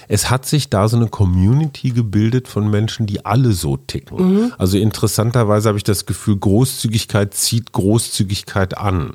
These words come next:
Speaker 2: Ja.
Speaker 1: Jemand, der jetzt irgendwie neidisch oder eifersüchtig oder kleingeistig wäre, würde sich da automatisch rauskatapultieren, ne?
Speaker 2: Mhm.
Speaker 1: Weil, weil mit dem will man dann, also es muss jetzt gar nicht so ablehnend sein, so ich will mit dir nichts mehr zu tun haben,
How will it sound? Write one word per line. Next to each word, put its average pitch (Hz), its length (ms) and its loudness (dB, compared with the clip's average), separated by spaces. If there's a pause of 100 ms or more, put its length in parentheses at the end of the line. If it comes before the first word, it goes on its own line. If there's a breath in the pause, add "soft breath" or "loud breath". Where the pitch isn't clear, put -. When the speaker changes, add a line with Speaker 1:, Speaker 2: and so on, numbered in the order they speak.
Speaker 2:
Ja. 170 320 2 (200)
Speaker 1:
Jemand, 113 420 2
der 107 100 4
jetzt 107 180 2
irgendwie 95 280 0
neidisch 113 760 2
oder 98 280 0
eifersüchtig 104 1300 0
oder 95 320 2
kleingeistig 95 1200 -2
wäre, 107 580 2 (500 loud breath)
würde 117 300 2
sich 113 140 0
da - 100 0
automatisch 101 800 0
rauskatapultieren, - 1120 -4
ne? - 60 0
Speaker 2:
Mhm. 127 320 0
Speaker 1:
Weil, 98 420 0
weil 104 120 4
mit 104 240 0
dem 117 240 2
will 104 160 4
man 120 240 2
dann, 117 260 2 (240 loud breath)
also 101 140 2
es 92 60 -2
muss 127 160 2
jetzt 107 180 0
gar 101 120 0
nicht 104 140 2
so 107 80 0
ablehnend 117 500 0
sein, 107 220 2
so 104 140 0
ich 92 120 -2
will 107 120 2
mit 107 160 0
dir 104 100 0
nichts 104 260 -2
mehr 98 140 0
zu 98 140 -6
tun 135 420 0
haben, 92 440 -4